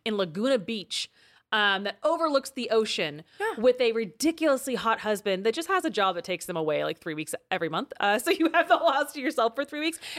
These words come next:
Speaker 1: And then when he's
Speaker 2: That's
Speaker 1: back for the
Speaker 2: Tara's
Speaker 1: week,
Speaker 2: dream.
Speaker 1: you just, like, fuck like rabbits. And then, and it's great. And then it's like, "Bye, I'm gonna live my life and have my hobbies.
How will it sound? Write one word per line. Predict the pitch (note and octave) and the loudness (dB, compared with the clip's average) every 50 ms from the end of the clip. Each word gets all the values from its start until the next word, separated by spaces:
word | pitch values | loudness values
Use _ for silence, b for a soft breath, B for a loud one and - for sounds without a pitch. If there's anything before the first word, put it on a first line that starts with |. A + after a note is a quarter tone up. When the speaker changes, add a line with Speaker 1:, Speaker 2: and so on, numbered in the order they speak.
| B - | B -2
Speaker 1:
And | D4 C#4+ D#4 | -2 0 0
then | D#4 D4 | 0 0
when | D4 C#4+ C#4 | 0 0 2
he's | |
Speaker 2:
That's | C4 A#3+ - A3 - | 2 2 2 2 2
Speaker 1:
back | C4 B3+ C4+ - | 2 4 4 4
for | B3 | 4
the | A#3+ A#3+ A#3 G#3+ - | 4 4 4 6 6
Speaker 2:
Tara's | B3+ A3+ G3+ | 4 4 2
Speaker 1:
week, | G3 F3+ | 2 0
Speaker 2:
dream. | F3 - E3 A3+ F#4+ G#4+ B B B B | 0 0 -2 -4 -6 -8 B B B B
Speaker 1:
you | A3+ A#3 | -2 0
just, | G3 A3+ A#3+ A3+ A#3 | 2 2 2 2 2
like, | C4 A#3+ A3 - | 0 0 0 0
fuck | - B3+ A#3 A#3 - | 0 0 0 0 0
like | A#3 G3 F#3+ G3 | -2 -2 0 2
rabbits. | A#3 B3+ B3+ A3 F#3+ F3+ F3 - - | 2 4 4 4 2 0 0 -2 -2
And | G#3+ G#3 G#3 A3 B3 | -4 -2 0 2 2
then, | B3 A#3+ A#3+ A#3+ A#3 A#3 | 4 4 4 4 4 2
and | A3+ G#3+ G3+ | 0 -2 -2
it's | G3+ - - | -4 -4 -4
great. | - D4+ D4 C#4+ C4 | 0 2 2 2 2
And | C4 B3 | 0 0
then | B3+ | 0
it's | B3+ D4 | 0 0
like, | C#4 A#3 A#3+ | -2 -2 2
"Bye, | - E4+ E4+ E4+ E4+ | 2 4 4 4 4
I'm | E4+ E4+ | 2 0
gonna | E4 E4 | -2 -2
live | D#4+ E4 D4+ | -2 -2 0
my | E4 D#4+ | 0 2
life | D#4 D#4 D4+ D#4 - | 2 2 0 0 -2
and | D4+ D#4 | -2 -2
have | D4+ D4 | 0 0
my | D4+ D4 | 0 -2
hobbies. | D4 D4 C#4+ C#4+ C#4 C#4+ C#4+ C#4+ C#4+ B3+ - | 0 0 0 0 2 2 0 0 0 -2 -4